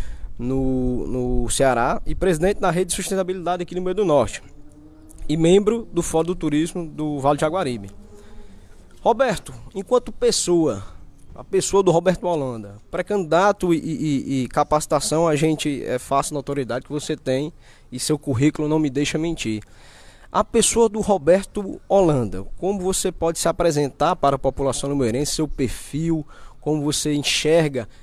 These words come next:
essa nova oportunidade, esse novo horizonte que se abre com a sua pré-candidatura, enquanto pessoa,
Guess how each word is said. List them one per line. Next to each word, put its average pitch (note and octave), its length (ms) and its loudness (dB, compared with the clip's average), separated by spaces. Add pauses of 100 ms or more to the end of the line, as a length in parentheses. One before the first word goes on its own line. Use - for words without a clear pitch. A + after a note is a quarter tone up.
(120)
essa B2 360 -4
nova D3+ 300 4
oportunidade, C3 760 -2
esse C3+ 200 -6
novo D3+ 580 -2 (200)
horizonte D3+ 680 0
que D#3 80 -10
se - 180 -4
abre D#3 360 -2 (300)
com D#3+ 140 -2
a D#3 40 0
sua D#3+ 180 -4
pré-candidatura, D3+ 720 -4
enquanto F3 340 0
pessoa, F3+ 600 2